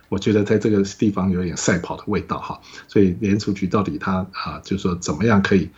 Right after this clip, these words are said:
降得够快，不要让失业率进一步恶化，我觉得是这个下一步呢，啊，最重要的，呃，对联储局，我，我觉得他在今天的演讲，鲍尔他也把这个当作一个目标，因为他特别强调说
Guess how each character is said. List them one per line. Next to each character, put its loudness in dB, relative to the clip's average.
降 4
得 0
够 2
快， -2
不 -4
要 2
让 0
失 -2
业 4
率 0
进 0
一 2
步 -4
恶 -2
化， -6
我 -8
觉 -2
得 2
是 0
这 2
个 2
下 2
一 0
步 2
呢， -4
啊， -6
最 4
重 -2
要 -6
的， -8
呃， -4
对 2
联 0
储 2
局， -2
我， 2
我 0
觉 4
得 8
他 4
在 2
今 4
天 6
的 4
演 2
讲， -8
鲍 -2
尔 -8
他 0
也 4
把 -6
这 -2
个 -4
当 -4
作 -4
一 -4
个 -6
目 2
标， -4
因 0
为 4
他 0
特 4
别 4
强 -8
调 -8
说 -8